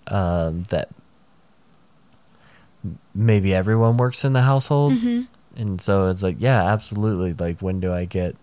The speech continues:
Speaker 1: a, a minute to myself or something like that?
Speaker 2: Yeah, yeah.
Speaker 1: And then finding things. I, it, this is not me giving any advice, so headline there.
Speaker 2: <laughs>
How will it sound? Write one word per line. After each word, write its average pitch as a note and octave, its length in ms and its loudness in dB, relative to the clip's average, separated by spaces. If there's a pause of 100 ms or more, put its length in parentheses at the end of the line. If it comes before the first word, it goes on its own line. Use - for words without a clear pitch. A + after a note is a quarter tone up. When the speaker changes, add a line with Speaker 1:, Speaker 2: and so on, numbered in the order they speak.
(100)
Speaker 1:
a, F#2 160 -4 (120)
a G#2 100 -2
minute G2 420 -2 (120)
to A#2+ 80 -4
myself F2+ 580 -2
or F2+ 140 -4
something F2 380 -4
like D#2 240 -8
that? D#2 160 -2
Speaker 2:
Yeah, G#3 220 -2 (260)
yeah. A3 220 -8
Speaker 1:
And G#2+ 200 0
then G2 240 0
finding G2 400 0
things. G2 580 -4
I, A2 160 -6
it, - 180 -6 (840)
this G2+ 180 0
is F#2 140 -2
not G2 200 2
me A2 160 4
giving G2 360 0
any A#2+ 200 4
advice, F#2+ 380 0
so F#2 500 -2 (200)
headline G2 500 0
there. - 360 -4
Speaker 2:
<laughs> C#4+ 60 -12